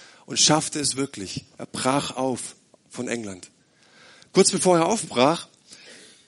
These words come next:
da hörte er von einem norwegischen Team, einem Expeditionsteam,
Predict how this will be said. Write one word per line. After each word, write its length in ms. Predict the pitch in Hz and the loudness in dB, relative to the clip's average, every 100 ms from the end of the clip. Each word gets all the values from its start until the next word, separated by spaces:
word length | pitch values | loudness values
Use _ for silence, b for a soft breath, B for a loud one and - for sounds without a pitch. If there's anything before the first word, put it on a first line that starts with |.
| B | B
da 120 | 143 | 6
hörte 280 | 139 190 175 | 8 8 6
er 320 | 160 151 151 - - - | 4 4 2 -6 -20 -6
von 420 | 147 143 143 131 _ - - | 0 2 0 -8 _ -18 -6
einem 260 | 123 131 127 | -2 -2 0
norwegischen 720 | 139 151 139 127 120 120 - | 0 0 -2 -2 -4 -6 -8
Team, 420 | - 151 120 98 | -6 -4 -6 -6
einem 220 | 110 107 | -6 -4
Expeditionsteam, 1120 | - - 131 110 - 127 156 - 120 110 135 | -4 -4 -4 -4 -2 -2 -2 -2 -2 -4 -6